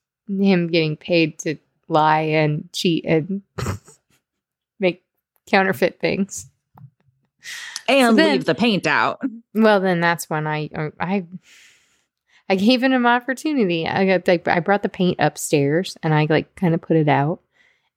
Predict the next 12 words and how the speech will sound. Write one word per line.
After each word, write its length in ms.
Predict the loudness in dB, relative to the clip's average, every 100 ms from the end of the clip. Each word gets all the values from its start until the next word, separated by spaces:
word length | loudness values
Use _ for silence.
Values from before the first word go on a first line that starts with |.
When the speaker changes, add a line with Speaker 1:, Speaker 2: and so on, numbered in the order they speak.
| 0
Speaker 1:
And, 440 | 2 4 2 0
uh, 420 | 2 2 2 -2 -6
and 120 | -4 -2
I 60 |
was 140 | 0 -2
like, 180 | -4
"Sam, 460 | -4 -4 0 2 2
your 100 | 0
paint's 400 | 0 -2 -2 -4
still 220 | -6 -4
out 240 | -2 -4 -6
here. 360 | -4 -2 -2